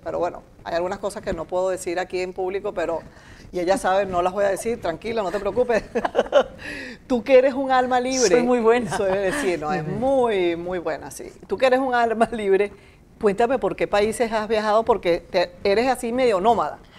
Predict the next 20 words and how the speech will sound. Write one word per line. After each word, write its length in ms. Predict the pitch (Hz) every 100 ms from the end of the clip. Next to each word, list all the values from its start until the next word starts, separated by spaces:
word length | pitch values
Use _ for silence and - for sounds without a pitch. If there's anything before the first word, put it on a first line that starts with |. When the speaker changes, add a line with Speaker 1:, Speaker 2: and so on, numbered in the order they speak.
| - 285
Speaker 2:
Bueno, 200 | 320 175
he 40 |
viajado 240 | 185 220
por 140 | 208 208
muchas, 300 | 220 - 202
pero 160 | 180
vivir, 280 | 180 185 202
vivir, 280 | 202 220 226
he 80 | 240
vivido 460 | 202 185 196 214 190
en, 320 | 170 165 165
en 180 | 165 160
Inglaterra, 720 | 151 156 156 190 196 196 202
he 20 | 185
vivido 320 | 170 165 151
en 160 | 151
Italia, 540 | 139 190 196 190 185 202 - - - - -
y 160 | 190 175
he 40 |
estado 340 | - 180 175